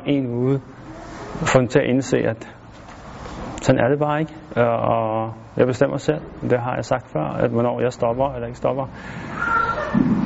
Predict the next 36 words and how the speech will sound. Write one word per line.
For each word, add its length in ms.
Men 100
det 60
er 40
den 140
ene 160
side, 220
og 60
den 160
anden 100
side 200
er 80
selvfølgelig, 540
øh, 300
at 60
få 140
en 200
medalje 360
til 280
V 40
M 120
og 140
repræsentere 440
Danmark. 400
Det, 160
det 80
er 40
jo 60
altid 240
en 40
stor 340
ære, 380
og, 140
og, 220
og 320
bare 200
i, 300